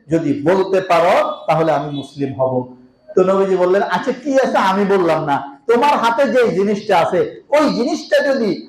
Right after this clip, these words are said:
আমি যে নবী, আমি যে আল্লাহর রাসূল, এটার যদি সাক্ষী দেয়, তুমি মানবা?"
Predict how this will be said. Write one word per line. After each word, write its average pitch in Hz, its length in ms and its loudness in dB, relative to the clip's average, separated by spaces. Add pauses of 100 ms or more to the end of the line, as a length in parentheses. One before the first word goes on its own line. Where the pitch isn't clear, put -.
(120)
আমি 302 400 0
যে 311 160 2 (100)
নবী, 196 640 0 (120)
আমি 247 240 2
যে 269 60 0
আল্লাহর 247 400 2
রাসূল, 240 580 0 (120)
এটার 320 380 2
যদি 294 120 -4
সাক্ষী 262 340 -2
দেয়, 233 180 2
তুমি 226 160 0
মানবা?" 247 680 0